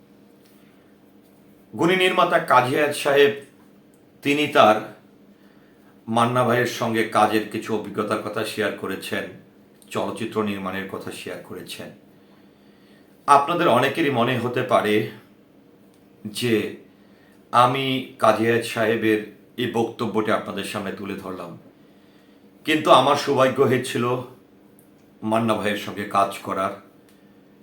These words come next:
আমার সৌভাগ্য হয়েছিল মান্না ভাইয়ের সঙ্গে দেখা হওয়ার। সেটি হচ্ছে, যখন ফখরুদ্দিন সরকার ছিল, কেয়ারটেকার গভর্নমেন্ট ছিল,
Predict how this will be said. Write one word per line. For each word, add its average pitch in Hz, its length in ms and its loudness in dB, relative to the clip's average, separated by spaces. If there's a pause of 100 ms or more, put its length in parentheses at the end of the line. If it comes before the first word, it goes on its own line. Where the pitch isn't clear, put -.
(320)
আমার 113 220 2
সৌভাগ্য 104 520 -6
হয়েছিল 95 540 -6 (560)
মান্না 98 280 -8
ভাইয়ের 92 180 -8
সঙ্গে 90 280 -10
দেখা 85 280 -14
হওয়ার। 87 320 -10 (1600)
সেটি 175 260 0
হচ্ছে, 202 520 0 (1700)
যখন 165 580 2 (300)
ফখরুদ্দিন 131 500 -2
সরকার 117 480 -2
ছিল, 110 320 -4
কেয়ারটেকার 107 480 -4
গভর্নমেন্ট 104 400 -6
ছিল, 92 340 -8